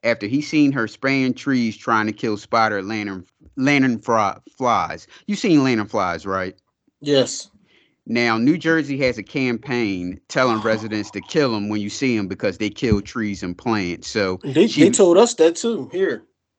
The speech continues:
Speaker 1: Uh, your township?
Speaker 2: Mm-hmm. Well, I guess it's the township or, or Pennsylvania, but I remember it came out on the news. It was like, "If you kill, if you see 'em, kill 'em."
Speaker 1: Right. So she was doing her duty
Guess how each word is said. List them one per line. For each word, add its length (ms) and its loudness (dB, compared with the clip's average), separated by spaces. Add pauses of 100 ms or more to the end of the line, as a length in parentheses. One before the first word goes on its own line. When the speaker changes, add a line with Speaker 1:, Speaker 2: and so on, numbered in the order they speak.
(440)
Speaker 1:
Uh, 60 -12 (100)
your 220 -2
township? 600 0 (500)
Speaker 2:
Mm-hmm. 440 -6 (580)
Well, 140 4
I 40 -6
guess 220 4
it's 100 -8
the 120 4
township 440 8
or, 100 6
or 280 8
Pennsylvania, 580 0
but 120 0
I 60 2
remember 360 -2
it 80 -12
came 220 -6
out 120 -6
on 120 -6
the 80 -8
news. 240 -8
It 40 -18
was 100 -16
like, 180 -8
"If 140 -12
you 120 -18
kill, 240 0
if 180 -10
you 80 -16
see 280 -6
'em, 100 -4
kill 320 -8
'em." 100 -14 (580)
Speaker 1:
Right. 500 -4 (480)
So 440 2
she 220 -2
was 160 2
doing 320 6
her 140 2
duty 600 0